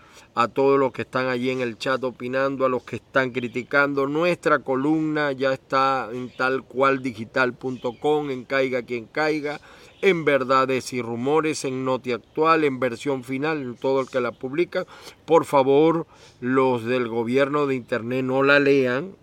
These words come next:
y los chavistas menos la lean porque no les va a gustar. El Señor los proteja este fin de semana, mucha reflexión de lo que pasa en Venezuela. Ojalá las cosas, yo, yo tengo fe, yo tengo fe, quiero,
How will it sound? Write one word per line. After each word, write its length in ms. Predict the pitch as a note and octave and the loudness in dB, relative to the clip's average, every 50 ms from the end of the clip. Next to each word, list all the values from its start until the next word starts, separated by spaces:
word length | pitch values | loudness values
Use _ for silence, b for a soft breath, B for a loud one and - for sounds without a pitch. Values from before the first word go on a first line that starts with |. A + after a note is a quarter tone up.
| _ _ | _ _
y 160 | _ E3+ E3+ | _ 0 2
los 220 | D#3 D3 C3+ A#2+ - | 4 2 0 0 0
chavistas 500 | - A#2+ G#2 G#2+ A#2 G#2+ _ - D#3 C3+ | -4 -4 -4 -4 -6 -8 _ -10 -10 -8
menos 480 | B2 A2+ A#2 A#2+ A#2 A#2+ B2+ C3+ D3 | -6 -6 -4 -4 -4 -4 -4 -4 -4
la 140 | D3 C3+ C3 | -4 -4 -4
lean 240 | C3+ B2 A#2 C3 D#3+ | -4 -4 -4 -4 -6
porque 220 | F3 C#3+ - G2+ | -10 -10 -10 -12
no 160 | D#2 B1 B1 D#2+ | -12 -12 -16 -16
les 160 | G#2 G2 E2+ | -16 -16 -16
va 100 | D#2+ D2+ | -16 -16
a 20 | |
gustar. 380 | D#2+ - - _ _ - - - - b b b b b b b b b b b b b _ | -16 -18 -20 _ _ -20 -8 -8 -8 b b b b b b b b b b b b b _
El 360 | C3+ C3 C3+ C3 B2+ B2+ A#2+ | 0 2 2 4 2 0 -2
Señor 460 | - - C#3+ C3 B2 C3 C#3 D3 D3+ | 0 0 0 0 2 2 2 2 4
los 140 | D#3 D#3 C#3+ | 2 2 0
proteja 540 | _ _ B2 B2+ B2+ A2 - D3 D#3 D3+ E3 | _ _ -2 -2 -2 0 2 0 0 2 -2
este 240 | D#3+ _ - C#3+ C3 | -6 _ -6 -8 -6
fin 240 | - - C#3+ D3 D3 | -4 -4 -4 -4 -2
de 140 | D3 C#3+ | -2 -2
semana, 580 | B2+ - B2+ A2+ A2+ C3 D#3 F3 F3+ F3+ E3+ D#3 | -2 -2 -6 -2 0 2 2 2 2 2 0 0
mucha 640 | C#3 B2+ B2+ C3 - - C#3 B2+ B2 A#2 A2 G#2 G#2+ A2 | -2 -2 -4 -4 -4 -2 -2 -2 -2 -2 -4 -6 -8 -10
reflexión 1000 | A2+ A#2+ B2 A#2+ - - A2 G#2+ - - - - F#3 F#3+ G3 G3 G3 F#3 D#3 _ _ _ _ _ _ _ _ | -6 -4 -4 -4 -4 -6 -10 -10 -10 -10 -2 2 4 4 4 2 0 -2 -6 _ _ _ _ _ _ _ _
de 140 | - A2+ A#2 | -8 -6 -4
lo 160 | A2 A2+ G#2+ _ | -4 -4 -6 _
que 100 | - F#2 | -14 -14
pasa 400 | _ _ C3+ D3 D3 - - C#3+ | _ _ 0 0 0 -2 -6 -6
en 160 | C3 B2+ A#2 | -6 -6 -6
Venezuela. 720 | B2 A#2+ A#2 A#2+ A#2 - G3 G#3 G#3+ G#3 G3+ G3 F3+ - B B B B B B _ | -6 -6 -6 -8 -4 0 2 4 4 4 2 -2 -4 -8 B B B B B B _
Ojalá 400 | - A2 B2 B2+ B2 B2 B2 A#2+ | -12 -8 -4 -4 -2 -2 -2 -2
las 160 | B2 A#2 - | -4 -6 -8
cosas, 480 | _ _ A2 A2+ A#2 - - C3 A#2+ G#2+ | _ _ -10 -10 -10 -8 -10 -12 -12 -4
yo, 200 | A2+ C3 C3 G#2+ | -4 -2 -2 -2
yo 160 | C#3 D3+ E3 | -4 -6 -2
tengo 280 | - G#3+ G#3+ G#3+ G3+ F3 | -2 -2 -2 -2 -4 -6
fe, 380 | - - D3+ C#3 C#3+ D#3 D#3+ C#3+ | -4 0 0 0 0 -2 -6 -6
yo 140 | C3+ C#3 | -6 -6
tengo 320 | C3+ - D3+ D#3+ D#3 E3+ D3 | -4 -4 -6 -2 -4 -4 -6
fe, 340 | - - B2+ A#2+ B2+ C3 _ | -4 -4 -2 -2 -2 -4 _
quiero, 440 | _ C3 B2+ B2+ C#3+ D#3 D3 A#2 | _ -6 -4 -2 -2 -2 -4 -4